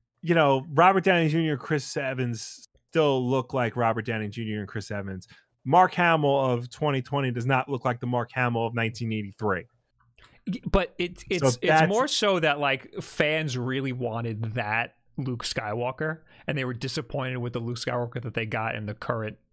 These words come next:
Speaker 2: movies. And this was, this was, like, a throwback to what everybody, this is the type of fan service that they wanted. There's not an equivalent in the Marvel universe.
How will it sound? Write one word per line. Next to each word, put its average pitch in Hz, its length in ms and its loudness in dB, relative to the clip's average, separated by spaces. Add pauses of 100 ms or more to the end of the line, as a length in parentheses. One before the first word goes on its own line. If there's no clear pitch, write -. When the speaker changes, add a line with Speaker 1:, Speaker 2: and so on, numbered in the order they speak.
Speaker 2:
movies. 143 600 -4 (580)
And 143 420 0
this 156 360 -2
was, 151 400 -2 (100)
this 151 280 -4
was, 143 200 -4
like, 127 360 -2
a 117 320 0
throwback 139 880 -2
to 131 120 -4
what 120 280 -2
everybody, 123 440 -2
this 170 160 -2
is 170 120 -4
the 156 80 -4 (180)
type 160 200 -2
of 139 120 -6
fan 131 260 -2
service 120 560 -6 (500)
that 123 200 4
they 127 140 10
wanted. 127 640 0 (720)
There's 147 200 2
not 160 280 2
an 170 120 -2
equivalent 139 760 -4 (380)
in 151 160 -2
the 131 60 -2
Marvel 120 380 0
universe. 104 500 -6